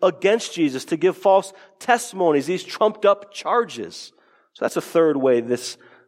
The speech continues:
was unfair. And so what I want us to see this morning is that these trials were unfair, and to say that's a massive understatement, yet the sovereignty of God comes in and saves the day for Jesus and also for us.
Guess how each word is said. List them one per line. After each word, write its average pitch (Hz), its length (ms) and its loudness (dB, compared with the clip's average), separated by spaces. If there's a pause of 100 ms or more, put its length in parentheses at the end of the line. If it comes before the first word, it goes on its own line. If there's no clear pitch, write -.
was 127 200 -2
unfair. 120 640 -2 (760)
And - 100 -4
so 220 80 2
what 226 100 4
I 277 40 2
want 294 140 2
us - 80 -2
to 208 80 -2
see 233 360 -4
this 170 340 -6
morning 139 720 0 (1400)
is 156 140 -2
that 185 440 0
these 202 180 -8
trials 202 420 2
were 175 120 0
unfair, 180 600 2
and 160 560 0
to 160 40 -2
say 233 240 2
that's 156 220 4
a 175 60 2
massive 175 520 0
understatement, 139 720 -2
yet 214 140 2
the 208 80 -12
sovereignty 240 680 -4
of 175 120 -2
God 147 420 2 (380)
comes 151 280 -2
in 147 100 2
and 131 100 0
saves 139 280 0
the 135 80 -6
day 123 180 0
for 123 160 -8
Jesus 135 420 -2
and 202 80 0
also 214 300 0
for 165 240 0
us. - 480 -6